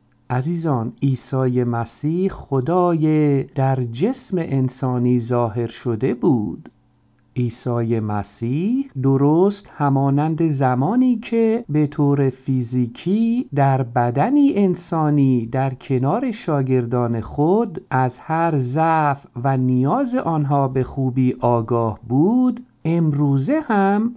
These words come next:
از هر ضعف و نیاز من و شما کاملاً آگاهه. عیسی مسیح در هر لحظه از زندگی من و شما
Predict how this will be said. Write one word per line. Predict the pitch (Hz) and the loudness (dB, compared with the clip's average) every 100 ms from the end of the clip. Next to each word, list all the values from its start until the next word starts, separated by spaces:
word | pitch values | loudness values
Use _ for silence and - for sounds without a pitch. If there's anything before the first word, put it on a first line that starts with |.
| - | -2
از | 156 143 - | 0 -2 -4
هر | - 233 262 | -6 -2 -2
ضعف | 190 160 180 170 170 165 - 120 | -2 0 2 2 2 -2 -6 -4
و | 139 | -2
نیاز | 131 135 135 202 277 202 | 2 2 2 2 0 0
من | 175 156 143 135 | 2 2 0 0
و | 127 | -2
شما | 123 - 131 123 131 131 - | -6 -4 -2 0 0 -2 -4
کاملاً | - 254 262 233 160 135 135 131 135 - | -4 0 2 2 2 2 0 0 -2 -4
آگاهه. | - 123 117 139 247 277 139 113 101 - - _ _ _ _ _ _ | 0 0 0 0 0 0 -2 -2 -4 -8 -16 _ _ _ _ _ _
عیسی | 127 123 - 135 127 123 | -2 -2 -2 0 2 2
مسیح | 120 113 110 - 135 165 214 254 - | 0 -2 -4 -6 -4 -2 -2 -4 -4
در | 139 127 | -4 -2
هر | 117 214 | -4 -2
لحظه | 285 196 151 131 123 | 0 0 0 -2 -2
از | 175 143 131 120 | -2 0 -2 0
زندگی | 135 131 123 123 151 254 214 | 0 0 0 -2 0 0 0
من | 143 127 120 | 0 0 -2
و | 117 | -4
شما | - - 120 113 147 196 202 - | -6 -4 0 2 2 2 0 -2